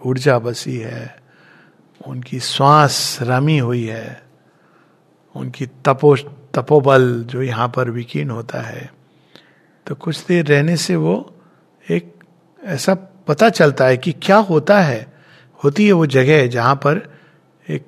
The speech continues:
तपस्वी ने महातपस्या की हो, क्या होती है वो जगह जहाँ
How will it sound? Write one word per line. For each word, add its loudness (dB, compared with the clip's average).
तपस्वी 0
ने -2
महातपस्या -2
की -8
हो, -12
क्या 0
होती 0
है -2
वो 0
जगह -6
जहाँ -6